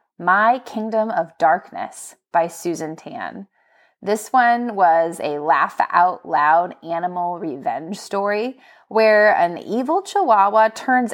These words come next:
out to be the tenderest and most loyal companion of all. Third, I loved The Story of Gumluck the Wizard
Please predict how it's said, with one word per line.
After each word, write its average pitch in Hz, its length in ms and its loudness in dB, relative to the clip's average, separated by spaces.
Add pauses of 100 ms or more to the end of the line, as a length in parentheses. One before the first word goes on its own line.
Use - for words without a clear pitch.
out 294 500 2
to 269 120 -2
be 214 320 0
the 185 160 0
tenderest 233 840 0
and 180 180 2
most 180 360 -6
loyal 180 440 0
companion 170 840 -8 (440)
of - 180 -4
all. - 540 -4 (800)
Third, 220 560 2
I 170 340 2
loved 170 420 2 (300)
The 165 140 -2
Story 202 720 0
of - 260 0
Gumluck 170 600 0 (160)
the 160 80 -6
Wizard 208 480 0